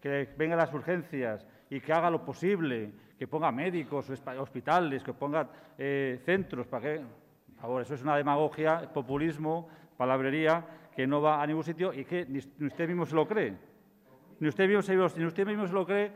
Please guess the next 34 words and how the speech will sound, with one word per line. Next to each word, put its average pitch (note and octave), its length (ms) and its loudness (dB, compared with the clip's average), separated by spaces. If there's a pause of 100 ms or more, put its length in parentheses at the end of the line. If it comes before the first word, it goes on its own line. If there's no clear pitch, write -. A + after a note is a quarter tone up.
(260)
cuando D#3+ 220 2
lo D#3+ 80 2
que F#3 60 0
hay F#3+ 60 -4
que F#3+ 60 0
hacer F3+ 220 0
es F#3 280 0
seguir F3+ 380 2
insistiendo, F3+ 640 -2
insistiendo, F3 640 -4
insistiendo D#3+ 680 -2 (300)
a C3 80 0
donde C#3 200 4
hay D#3+ 40 -4
que D#3 80 -4
insistir D#3 680 -4 (200)
hasta D3+ 420 0
que D3 160 -2
conseguir C#3 600 -2 (180)
un E3 140 0
derecho D#3+ 480 2
que C3+ 140 -6
ya C#3+ 100 4
digo C#3+ 320 0 (160)
que B2+ 160 -4
no D3 240 0
voy C3 300 -2
a C3+ 60 0
consentir C3 640 -6
que B2+ 80 -6
desaparezca A#2 720 -8
en A#2 100 -12
este A#2 160 -10
municipio. A2+ 540 -10